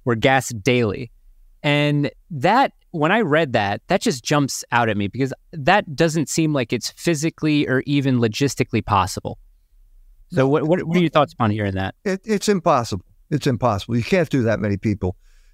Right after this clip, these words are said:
Speaker 2: in one day. There was an interesting experiment, uh, with, uh, artificial intelligence. So someone said to Chat G P, what's it called? Chat, Chat G P,
Speaker 1: Chat G P T,
Speaker 2: whatever it is.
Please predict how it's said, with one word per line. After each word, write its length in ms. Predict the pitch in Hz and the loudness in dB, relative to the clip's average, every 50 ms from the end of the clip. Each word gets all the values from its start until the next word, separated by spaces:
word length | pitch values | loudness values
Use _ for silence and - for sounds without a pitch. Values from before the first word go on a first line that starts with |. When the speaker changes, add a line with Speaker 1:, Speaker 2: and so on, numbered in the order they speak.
| _ - | _ -4
Speaker 2:
in 160 | 117 110 107 | -2 -2 0
one 180 | 110 110 104 | 0 0 0
day. 220 | 95 107 98 87 - - - - - - _ | 0 0 -2 -4 -6 -10 -18 -20 -20 -6 _
There 120 | 170 185 196 | 0 2 2
was 180 | 190 180 165 | 2 2 2
an 120 | 190 190 190 | 0 0 2
interesting 680 | 214 233 214 - - 214 - - - 170 156 147 - - | 2 2 2 2 0 -2 0 2 2 2 2 0 0 0
experiment, 720 | 156 143 - - - - 151 151 147 139 131 120 113 - - | -2 -2 -4 -4 -2 0 0 0 0 0 0 -2 -2 0 0
uh, 120 | 127 117 113 | 0 0 0
with, 260 | 117 123 117 - - | 0 -2 -2 0 0
uh, 240 | 120 110 110 110 - - | 0 0 0 -2 0 0
artificial 560 | 151 147 139 127 - 151 127 - - 117 110 | 0 0 0 0 0 -2 -2 0 -2 -2 -2
intelligence. 600 | 104 - 123 110 107 110 98 90 80 80 - - - _ _ _ _ _ _ _ _ _ | -2 0 0 0 0 0 -2 -4 -6 -8 -12 -16 -18 _ _ _ _ _ _ _ _ _
So 140 | - 139 | -2 -2
someone 440 | 131 - - 175 175 170 170 151 123 | -2 0 -2 -4 -2 -2 -2 -2 -4
said 280 | - - 151 135 123 - | -2 -2 -2 -2 -2 -2
to 100 | - 120 | -4 -6
Chat 380 | 107 - - 143 123 123 - - | -4 -2 -2 -2 -2 -2 -4 -4
G 160 | 131 127 110 | -4 -4 -4
P, 340 | - - 135 120 110 107 - _ _ _ _ _ | -6 -6 -4 -4 -4 -4 -6 _ _ _ _ _
what's 140 | - 156 139 | -8 -8 -6
it 40 | - | -4
called? 200 | - 120 101 95 | -2 -4 -4 -2
Chat, 320 | - 151 151 180 - - - | -2 0 0 0 -2 -4 -4
Chat 260 | - 175 165 165 - | -2 -2 -2 -2 -2
G 180 | - 160 160 160 | -2 -4 -4 -2
P, 180 | 160 - 151 | -2 -4 -2
Speaker 1:
Chat 80 | 143 120 | -2 -2
G 20 | |
P 20 | 113 | -2
T, 40 | |
Speaker 2:
whatever 360 | 151 165 190 190 180 160 139 127 | 0 2 2 2 2 0 0 -2
it 60 | 131 | -2
is. 140 | 135 101 | -4 -6